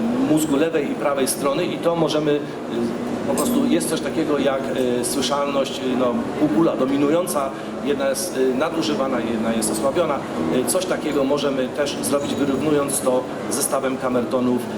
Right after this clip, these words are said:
C i C. To są dwa dźwięki i to jest taki zestaw z mosiądzu, w którym aktywujemy dwa kamertony i przykładamy z dwóch stron głowy.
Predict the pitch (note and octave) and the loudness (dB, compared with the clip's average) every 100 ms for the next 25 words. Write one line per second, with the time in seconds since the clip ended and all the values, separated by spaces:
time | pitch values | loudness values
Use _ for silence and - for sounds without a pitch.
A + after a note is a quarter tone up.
0 | G#2+ G#2+ - D3+ D#3 - D#3+ D#3+ D3+ C#3+ | -6 -2 0 2 0 -4 -4 0 0 0
1 | C#3+ F3 D#3+ E3 D3+ B2+ A2+ - A#3+ - | 0 0 0 0 0 0 0 2 0 0
2 | - - A3 A3+ F#3+ F#3+ - D#3+ D3 E3 | -4 -2 0 0 2 0 0 -2 0 0
3 | D3+ B2 A2+ C3+ D3+ B2 C3+ A#3+ - - | 0 0 0 0 0 0 2 2 2 -2
4 | - - - F3 D#3 B2 F3+ F#3 D#3+ D3 | -6 -4 -2 2 2 2 2 2 4 4
5 | C3 A#2 C3 B2 A#2+ A#2+ D#3+ B3+ - - | 2 2 0 2 0 2 2 0 -2 -6
6 | - - - - - - - A#3 A#3+ B3 | -6 -6 -6 -4 -4 -4 0 0 2 0
7 | - F#3+ F3+ E3 D3+ D3+ D3 - - C3+ | 0 0 0 0 0 2 0 0 -2 0
8 | - - - - D3+ D3 D#3+ - | 0 0 0 2 0 2 2 0